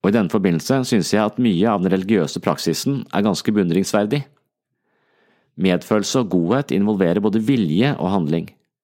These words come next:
Vilje handler om at man simpelthen tillater seg å være åpent innstilt overfor andre.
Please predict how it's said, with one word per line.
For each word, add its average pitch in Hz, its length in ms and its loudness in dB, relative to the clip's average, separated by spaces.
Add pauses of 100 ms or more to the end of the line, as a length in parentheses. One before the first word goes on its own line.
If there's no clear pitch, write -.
(540)
Vilje 110 320 2
handler 87 260 2
om 90 100 2
at - 120 -4
man 101 80 0
simpelthen 95 520 -2
tillater 71 360 0
seg 107 220 -2
å 87 80 -2
være - 220 0
åpent 92 360 -2
innstilt 82 440 -2
overfor 92 240 0
andre. 123 260 0